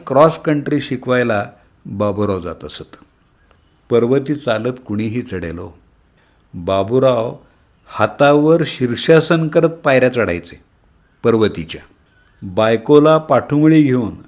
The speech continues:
त्रेचाळीस वेळा त्यांनी पर्वती सर केली आहे. क्रॉस कंट्री स्पर्धेचे दोनशे सत्तावन्न बिल्ले जिंकणाऱ्या गोखलेंना काका हलवाई एक शेर दूध, एक शेर पेढ्याचा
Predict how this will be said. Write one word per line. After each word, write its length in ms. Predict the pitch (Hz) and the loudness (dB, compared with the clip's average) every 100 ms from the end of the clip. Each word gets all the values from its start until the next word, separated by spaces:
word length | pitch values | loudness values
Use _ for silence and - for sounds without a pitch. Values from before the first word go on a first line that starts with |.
| _ _ _ _ _ _ | _ _ _ _ _ _
त्रेचाळीस 800 | 143 151 170 165 196 202 202 - | 2 6 6 6 6 8 6 4
वेळा 240 | 170 156 151 | 2 4 4
त्यांनी 220 | 151 147 | 2 -2
पर्वती 500 | 147 127 123 123 127 | -2 -2 -2 -2 -6
सर 260 | - 104 92 | -6 -8 -8
केली 200 | 87 78 | -12 -14
आहे. 160 | - - _ _ _ _ _ _ _ _ - | -16 -20 _ _ _ _ _ _ _ _ -6
क्रॉस 300 | 120 147 151 | 4 4 4
कंट्री 380 | - 151 151 156 | 2 0 2 -2
स्पर्धेचे 960 | - 131 127 135 131 110 80 78 - _ _ _ _ _ - | -2 -2 0 0 -2 -4 -8 -12 -20 _ _ _ _ _ -12
दोनशे 600 | 101 127 143 131 165 156 | 0 2 2 -4 -2 -4
सत्तावन्न 840 | - 143 135 - 151 151 156 160 | -4 -6 -6 0 2 2 0 -2
बिल्ले 480 | 143 120 127 127 143 | -2 -2 2 2 2
जिंकणाऱ्या 680 | 120 123 117 127 123 127 123 | 0 -4 -4 -4 -2 0 -2
गोखलेंना 840 | 101 98 - 110 117 113 101 76 - _ _ _ _ - | -6 -14 -10 -6 -6 -4 -8 -10 -18 _ _ _ _ -6
काका 360 | 107 107 131 | -4 -2 -2
हलवाई 640 | 120 104 107 120 117 104 127 _ _ _ _ - | -2 -4 -4 -2 -2 -4 -10 _ _ _ _ 0
एक 240 | 127 131 | 0 0
शेर 340 | - 139 135 | -2 0 2
दूध, 440 | 123 110 135 110 - _ _ _ _ - | 0 -2 -4 -6 -8 _ _ _ _ -2
एक 220 | 127 127 | -2 -2
शेर 240 | - 139 | -2 -2
पेढ्याचा 580 | 135 135 113 113 123 143 | -2 -2 -2 0 -2 -4